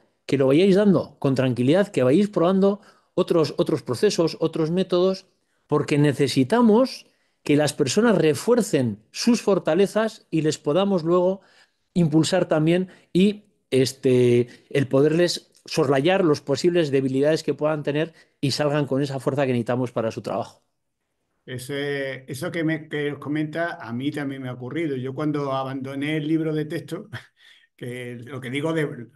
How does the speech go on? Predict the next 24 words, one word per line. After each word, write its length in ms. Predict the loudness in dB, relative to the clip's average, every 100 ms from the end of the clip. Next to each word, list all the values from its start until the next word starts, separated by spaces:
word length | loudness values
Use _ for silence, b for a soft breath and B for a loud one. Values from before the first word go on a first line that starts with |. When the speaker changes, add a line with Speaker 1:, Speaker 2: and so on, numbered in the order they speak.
| _
Speaker 2:
de 140 | -18 -14
broma, 320 | -8 -6 -6
o 20 |
sea, 180 | -8 -8
abandoné 440 | -8 -8 -8 -8 -4
el 60 | -2
libro 220 | -2 -2
de 80 | -4
texto 300 | -6 -8 -10
porque 260 | -8 -6
vi 180 | -4 -2
que 60 | -2
había 160 | -2
llegado 260 | -2 -2 -2
a 20 |
Internet, 580 | -4 -4 -6 -6 -8 -8
que 120 | -8 -6
ya, 240 | -6 -8 -14 _ _ _ _ _ b b b -4
y 320 | -2 0 -2
que 60 | -4
el 80 |
mundo 220 | -2 -2 -2
había 200 | -4 -6
cambiado. 480 | -8 -8 -10 -14